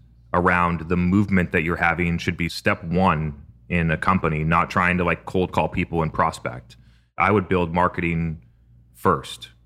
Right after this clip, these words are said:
Not to say you can't just build marketing and not sell anything, right? So there's, like, some nuances here,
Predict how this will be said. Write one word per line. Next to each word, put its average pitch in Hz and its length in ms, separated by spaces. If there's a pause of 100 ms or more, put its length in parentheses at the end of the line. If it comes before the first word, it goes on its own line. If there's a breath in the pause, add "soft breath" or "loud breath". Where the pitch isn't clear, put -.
(280)
Not 87 240
to 92 100
say 90 360
you 90 120
can't 101 180
just 90 160
build 98 180
marketing 92 340
and 87 60
not 87 160
sell 110 260
anything, 80 360
right? 87 300
So 87 140
there's, 85 260
like, 82 180
some 85 240
nuances 90 540
here, 78 380